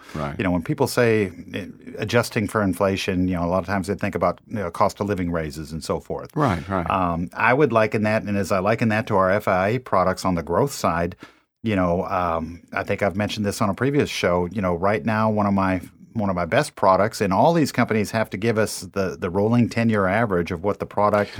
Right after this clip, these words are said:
Speaker 2: as illustrated, has done.
Speaker 1: So that becomes very accurate then, too, and realistic, doesn't
Speaker 2: Oh,
Speaker 1: it?
Speaker 2: that's correct. Um,
Speaker 1: Yeah.
Speaker 2: and, and the product I'm thinking of that comes to mind, and these numbers change, uh, it's a rolling ten-year average, so every quarter, you know,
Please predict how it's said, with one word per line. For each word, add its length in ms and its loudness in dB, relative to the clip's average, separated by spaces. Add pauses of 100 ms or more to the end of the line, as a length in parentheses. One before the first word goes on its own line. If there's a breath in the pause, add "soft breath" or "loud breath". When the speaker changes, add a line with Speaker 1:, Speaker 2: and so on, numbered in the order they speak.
(140)
Speaker 2:
as 220 0
illustrated, 500 0
has 240 -2
done. 360 2
Speaker 1:
So 180 4
that 140 6
becomes 320 2
very 400 2
accurate 540 -2
then, 220 -4
too, 280 2
and 180 2
realistic, 560 0
doesn't 160 6
Speaker 2:
Oh, 60 4
Speaker 1:
it? 20 2
Speaker 2:
that's 220 4
correct. 380 2
Um, 440 4
Speaker 1:
Yeah. 100 2
Speaker 2:
and, 140 2
and 240 0
the 60 0
product 440 2
I'm 160 -2
thinking 240 0
of 200 2
that 80 -2
comes 200 0
to 60 -4
mind, 200 4
and 120 4
these 160 4
numbers 340 2
change, 520 2
uh, 240 0
it's 100 -2
a 60 4
rolling 440 4
ten-year 340 2
average, 380 2
so 160 0
every 200 -2
quarter, 460 -2
you 100 -4
know, 280 -4